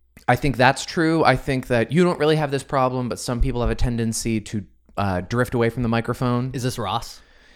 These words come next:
Speaker 1: He does sometimes, yeah. I find that radio people do it.
Speaker 2: Oh,
Speaker 1: Like,
Speaker 2: yeah,
Speaker 1: I,
Speaker 2: that's no good.
Speaker 1: I've worked with radio people who d-, have very, very bad, uh, mic attention. And if you're wearing headphones, it's less, it's less likely to happen. Although sometimes radio people,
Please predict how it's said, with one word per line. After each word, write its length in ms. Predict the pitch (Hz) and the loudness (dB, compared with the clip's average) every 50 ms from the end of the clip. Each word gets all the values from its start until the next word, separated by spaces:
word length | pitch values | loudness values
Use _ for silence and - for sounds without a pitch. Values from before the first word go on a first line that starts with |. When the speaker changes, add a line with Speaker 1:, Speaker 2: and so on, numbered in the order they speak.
| - - _ | -20 -20 _
Speaker 1:
He 180 | - - 269 285 | -2 0 2 4
does 260 | 262 285 285 285 277 | 6 6 6 6 6
sometimes, 880 | - - - 233 226 226 226 220 208 214 202 202 202 202 202 202 196 - | 2 2 2 2 2 2 2 2 2 2 2 2 2 0 0 -2 0 2
yeah. 220 | 208 202 196 196 - | 2 4 4 2 0
I 80 | 175 214 | -2 -4
find 280 | 214 - - 349 359 349 | -4 -6 -8 -6 -4 -4
that 100 | - - | -2 -2
radio 320 | 151 190 254 339 403 - | 0 0 2 2 2 2
people 320 | - - 135 - - 107 - | 2 0 0 0 -2 -4 -4
do 160 | - 82 64 | -4 -4 -6
it. 160 | 60 - - - - - | -6 -8 -10 -16 -14 -12
Speaker 2:
Oh, 420 | 98 98 101 104 104 104 104 98 95 | -10 -8 -6 -6 -6 -6 -4 -2 -2
Speaker 1:
Like, 140 | 139 143 | 0 0
Speaker 2:
yeah, 80 | - 131 | 2 2
Speaker 1:
I, 20 | |
Speaker 2:
that's 160 | 151 - - - | 2 2 0 0
no 140 | 220 214 | -2 -2
good. 180 | 131 85 80 104 135 | -2 -2 -4 -2 0
Speaker 1:
I've 120 | 139 196 | 0 2
worked 160 | 269 302 277 | 2 0 -2
with 140 | - 156 123 | -4 -4 -2
radio 260 | 160 - - 285 165 | -2 -2 0 0 0
people 300 | 131 156 139 - 117 123 | 0 0 0 0 0 0
who 120 | 120 135 120 | 0 -2 -2
d-, 100 | - 110 | -2 -2
have 280 | 120 151 147 123 - - - | -2 0 -2 -2 -4 -8 -8
very, 320 | - - 185 254 294 285 | -4 -2 -2 -2 -2 -4
very 240 | 220 180 190 208 196 | -4 -2 -2 -2 -2
bad, 500 | 139 135 147 156 151 143 147 147 139 127 - | 0 0 0 0 2 2 0 0 -2 -4 -4
uh, 360 | - 123 131 127 123 123 117 - - _ _ _ _ _ _ _ _ _ | -2 0 0 2 0 0 -2 -4 -8 _ _ _ _ _ _ _ _ _
mic 200 | - 196 285 - | -2 0 0 0
attention. 500 | - - - - 92 92 - - - - - - - - - - | 0 0 0 -2 -2 -4 -8 -12 -14 -16 -18 -20 -20 -18 -4 0
And 280 | 233 240 233 220 220 - - - _ - | 2 2 2 2 -2 -6 -12 -14 _ -4
if 120 | 180 - | -2 0
you're 80 | 220 202 | 2 2
wearing 160 | 202 185 165 | 2 2 2
headphones, 380 | 151 127 - - 113 110 104 | 0 0 2 0 0 0 -2
it's 320 | 95 101 107 - - - - | -4 -6 -8 -8 -10 -6 -4
less, 340 | 95 92 90 - - - - _ | -2 -2 -2 -4 -8 -14 -14 _
it's 260 | - 101 - - - | -12 -12 -12 -8 -6
less 220 | 98 90 90 - - | -4 -4 -4 -4 -6
likely 240 | 90 92 - 85 82 | -8 -8 -8 -8 -8
to 60 | 92 | -6
happen. 240 | 95 90 - - - | -6 -6 -6 -6 -4
Although 240 | - 131 151 160 | -2 0 0 0
sometimes 420 | 156 - 208 202 160 185 175 165 143 | 0 0 -2 -2 -2 -2 -4 -2 -2
radio 260 | 143 135 127 127 117 | 0 0 0 0 0
people, 560 | 110 - 123 113 - 107 104 98 95 - _ | 0 -2 -2 -2 0 -2 -2 -2 -4 -8 _